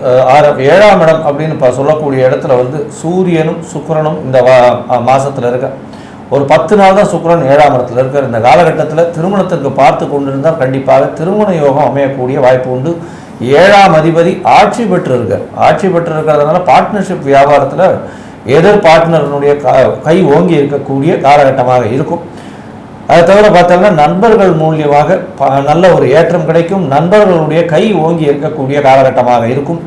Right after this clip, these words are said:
எதிர்பாலினத்தவர் மூலியமாக ஒரு ஏற்றம் கிடைக்கக்கூடிய காலகட்டமாக அமைய போகிறது.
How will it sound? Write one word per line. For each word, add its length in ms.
எதிர்பாலினத்தவர் 1000
மூலியமாக 560
ஒரு 160
ஏற்றம் 320
கிடைக்கக்கூடிய 600
காலகட்டமாக 680
அமைய 220
போகிறது. 580